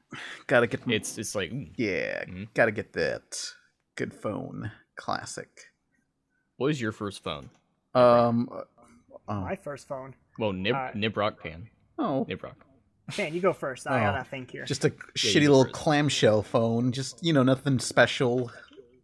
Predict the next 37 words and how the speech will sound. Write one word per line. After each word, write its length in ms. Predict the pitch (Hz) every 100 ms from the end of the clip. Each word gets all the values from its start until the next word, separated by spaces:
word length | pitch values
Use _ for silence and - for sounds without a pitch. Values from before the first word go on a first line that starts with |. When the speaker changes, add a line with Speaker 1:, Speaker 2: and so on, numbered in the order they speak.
| _ -
Speaker 1:
Basic 460 | 113 - - -
bitch 260 | - - -
stuff. 380 | - - - - _ -
Speaker 3:
Yeah, 280 | 196 214 -
no, 160 | 170 175
I, 340 | 143 139 135 -
I 120 | 131
think 200 | 147 131
I'm 80 | 127
the 100 | 120
same. 400 | - 123 127 127
Just 200 | 131 -
a 60 | 123
flip 200 | 143 139
phone, 400 | - 139 135 139 -
really 260 | 139 139
old, 360 | 135 135 131 139
bulky. 560 | 143 143 147 143 147 _ _
Played, 180 | 147 139
like, 140 | 135
the 100 | 135
Java 380 | 131 135 139 139
games 360 | 135 143 147
on 160 | 143 139
it. 140 | 143 - _ _ _ _
Uh, 320 | 127 120 120 123 -
I 100 | 143
remember 200 | 143 151
I 60 | 143
played, 180 | 165 151
like, 200 | 139 127
bowling 340 | 135 151 147
on 160 | 131 131
there. 320 | 123 127 131 -
That 80 |
was 120 | 143 -
fun. 360 | 131 120 139